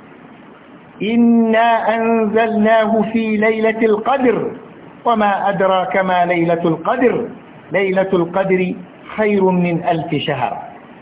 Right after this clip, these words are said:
تنزل الملائكة والروح فيها بإذن ربهم من كل أمر، سلام هي حتى مطلع الفجر". وقال تعالى: "إنا أنزلناه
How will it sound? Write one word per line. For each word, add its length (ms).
تنزل 540
الملائكة 1080
والروح 760
فيها 680
بإذن 460
ربهم 580
من 380
كل 360
أمر، 520
سلام 580
هي 560
حتى 460
مطلع 460
الفجر". 680
وقال 320
تعالى: 480
"إنا 960
أنزلناه 840